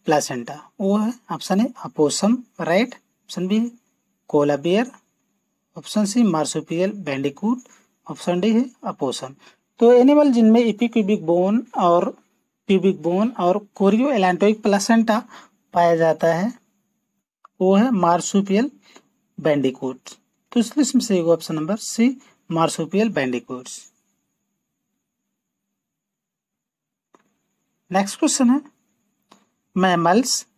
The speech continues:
have originated from which of the following, मैमल्स किससे ओरिजिनेट हुए थे, उत्पन्न हुए थे? ऑप्शन ए है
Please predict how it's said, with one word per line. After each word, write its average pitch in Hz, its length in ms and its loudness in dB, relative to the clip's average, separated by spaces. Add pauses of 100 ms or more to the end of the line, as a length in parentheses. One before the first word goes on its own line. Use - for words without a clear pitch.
(600)
have 165 260 2 (100)
originated 185 680 0
from 170 340 -2 (420)
which 208 160 -2
of 185 180 2
the 165 100 -2
following, 123 400 -6 (200)
मैमल्स 147 480 -6 (500)
किससे 269 400 -2 (680)
ओरिजिनेट 170 440 0
हुए 131 160 -4
थे, 160 160 -10
उत्पन्न 165 380 -2
हुए 127 220 -4 (100)
थे? 151 100 -12 (320)
ऑप्शन 185 320 -2
ए 202 40 4
है 226 140 4